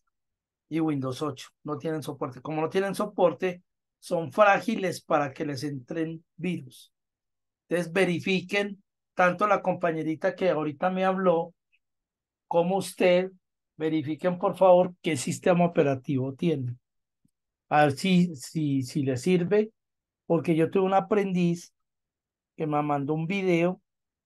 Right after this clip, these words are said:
y trataba de entrar a la evidencia y la evidencia se la mostraba hasta aquí, donde dice, "Sube tu respuesta".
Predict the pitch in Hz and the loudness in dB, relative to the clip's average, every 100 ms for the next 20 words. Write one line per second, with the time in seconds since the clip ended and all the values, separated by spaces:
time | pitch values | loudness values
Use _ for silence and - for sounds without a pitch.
0 | _ _ _ _ _ - 160 151 - 156 | _ _ _ _ _ -14 -10 -8 -2 -2
1 | - 160 175 196 180 139 160 170 196 196 | 2 4 6 4 0 -2 -2 0 0 -4
2 | 202 202 185 160 - 190 - - 151 147 | -6 -4 -4 -4 -6 -10 -10 -6 -2 0
3 | 143 139 151 175 - - 165 139 135 127 | 0 -2 -2 -2 -4 -2 0 0 -2 -4
4 | 139 139 151 - 123 - 123 - _ _ | -2 -2 -4 -8 -14 -12 -14 -16 _ _
5 | _ _ _ _ _ _ _ _ _ _ | _ _ _ _ _ _ _ _ _ _
6 | 147 143 139 127 175 - - 175 160 - | -2 2 2 0 -4 -6 -2 2 2 2
7 | 151 131 123 - 143 117 - | -2 -4 -8 -4 -4 -4 -10